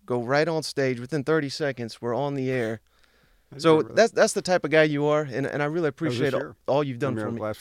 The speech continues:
Speaker 2: uh, uh,
Speaker 1: Yeah, it was, was
Speaker 2: the
Speaker 1: Tennessee
Speaker 2: weekend of the
Speaker 1: beating
Speaker 2: big, the big
Speaker 1: Alabama.
Speaker 2: And, uh, I, I, I'm particularly honored that you put that on your, uh, Twitter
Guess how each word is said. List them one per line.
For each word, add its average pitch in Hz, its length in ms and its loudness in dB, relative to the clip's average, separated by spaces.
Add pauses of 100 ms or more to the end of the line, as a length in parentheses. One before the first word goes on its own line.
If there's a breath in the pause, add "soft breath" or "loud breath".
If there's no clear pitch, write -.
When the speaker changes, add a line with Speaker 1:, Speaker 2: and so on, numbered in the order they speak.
(120)
Speaker 2:
uh, - 480 -16
uh, 92 40 -10 (220)
Speaker 1:
Yeah, 139 160 -2
it 190 60 -6
was, 147 140 -8
was 131 120 -12
Speaker 2:
the 98 60 -12
Speaker 1:
Tennessee 160 320 0
Speaker 2:
weekend - 0 -
of 113 60 -2
the 165 120 2
Speaker 1:
beating 165 160 -2
Speaker 2:
big, 92 140 -4
the 95 60 -16
big - 60 -2
Speaker 1:
Alabama. 156 480 0 (800 soft breath)
Speaker 2:
And, 104 280 -6
uh, 101 240 -6 (360)
I, 104 60 -6
I, 104 200 -6 (160)
I'm 101 200 -8
particularly 107 360 -8
honored 113 260 -6
that 90 120 -10
you 98 220 -14
put - 200 -14
that 98 140 -10
on 98 180 -10
your, 92 320 -12
uh, 92 80 -14
Twitter 113 360 -14